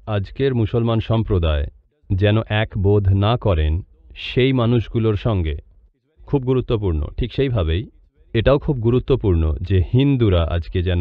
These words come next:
এটা না ভাবেন যে আজকের মুসলমানরা আর সেই সময়কার বিধ্বংসীকারী মুসলমানরা এরা এক।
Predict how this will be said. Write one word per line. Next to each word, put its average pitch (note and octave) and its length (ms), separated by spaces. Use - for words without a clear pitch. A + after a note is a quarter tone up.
এটা A2+ 240
না A2+ 140
ভাবেন F2 460
যে F#2 240
আজকের A#2+ 460
মুসলমানরা A2+ 800
আর F#2+ 140
সেই B2 260
সময়কার C3+ 480
বিধ্বংসীকারী A2 680
মুসলমানরা G2 640
এরা F#2 340
এক। D2+ 80